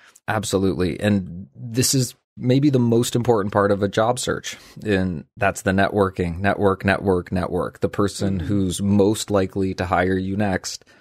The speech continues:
Speaker 1: is someone who knows someone you know right now. So, uh, the, the focus can always be on maintaining and having good relationships with people. But then as you build and grow those relationships, you really wanna nurture them. And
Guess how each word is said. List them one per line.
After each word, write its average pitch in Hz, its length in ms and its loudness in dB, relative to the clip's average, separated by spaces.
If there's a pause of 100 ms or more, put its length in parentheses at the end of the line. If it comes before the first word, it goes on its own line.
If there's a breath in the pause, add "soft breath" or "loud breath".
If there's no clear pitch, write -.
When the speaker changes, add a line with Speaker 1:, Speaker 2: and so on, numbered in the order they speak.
(380 loud breath)
Speaker 1:
is 107 140 -2
someone 101 380 0
who 104 120 -2
knows 156 320 2
someone 110 420 0
you 110 100 0
know 104 180 4
right 98 240 2
now. 76 320 -4 (600 loud breath)
So, 95 600 0 (160)
uh, - 60 -16 (120)
the, 98 380 0
the 98 120 2
focus 101 440 0
can 95 160 0
always 95 320 0
be 92 260 0
on 90 580 0
maintaining 104 840 0
and 87 120 -4
having 87 260 0
good 101 200 2
relationships 92 580 0
with 95 120 -2
people. 95 340 -2
But 82 140 -4
then 85 180 0
as 85 240 -4
you 92 80 -6
build 95 380 2
and 87 140 -2
grow 92 560 2
those 85 280 -4
relationships, 85 720 -4
you 87 80 -8
really 87 300 2
wanna 87 300 -4
nurture 92 380 0
them. 80 300 -6
And 85 320 -2